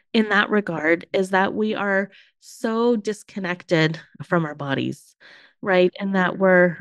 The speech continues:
um, you know, so, some, someone once said that we're all a bunch of, you know, talking heads walking around and completely disconnected from, from our bodies. And, and I, I truly believe that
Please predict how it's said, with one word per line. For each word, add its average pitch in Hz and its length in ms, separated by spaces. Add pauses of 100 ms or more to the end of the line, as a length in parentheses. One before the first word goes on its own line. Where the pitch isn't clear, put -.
um, 170 420
you 214 100
know, 180 100
so, - 200
some, - 320
someone 214 640
once 196 280
said 185 160
that - 120
we're 175 120
all 185 120
a 185 40
bunch 175 340
of, 170 200
you 175 120
know, 160 280 (380)
talking 180 360
heads 160 380
walking 151 400
around 143 540
and 165 280 (300)
completely 202 460
disconnected 165 640
from, 156 320
from 160 240
our 139 80
bodies. 135 480
And, 175 280 (400)
and 196 380
I, 202 560
I 190 200
truly 220 400
believe 180 500
that 175 320